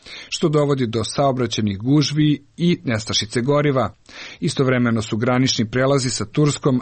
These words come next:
Azerbejdžanom i Jermenijom preplavljeni ljudima koji žele da napuste Iran, javlja i jermenski servis Radija Slobodna Evropa. Na kontrolnom punktu Agarak, na jermenskoj strani,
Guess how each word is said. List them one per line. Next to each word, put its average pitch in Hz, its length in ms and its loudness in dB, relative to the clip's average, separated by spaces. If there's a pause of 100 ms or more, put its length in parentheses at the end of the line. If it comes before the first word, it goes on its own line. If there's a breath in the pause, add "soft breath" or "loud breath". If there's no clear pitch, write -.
Azerbejdžanom 123 920 2
i 101 80 -2
Jermenijom 135 600 2 (300 loud breath)
preplavljeni 139 640 2
ljudima 139 440 2
koji 160 200 0
žele 139 300 2
da 131 140 -2
napuste 104 480 -4
Iran, 131 320 2 (440 loud breath)
javlja 127 480 0 (120)
i 156 100 2
jermenski 120 540 0
servis 135 500 0
Radija 104 360 -2
Slobodna 95 440 -2
Evropa. 113 500 0 (640 loud breath)
Na 139 120 -2
kontrolnom 123 580 2
punktu 139 380 0 (140)
Agarak, 143 440 0 (120)
na 165 140 -2
jermenskoj 127 640 2
strani, 135 540 0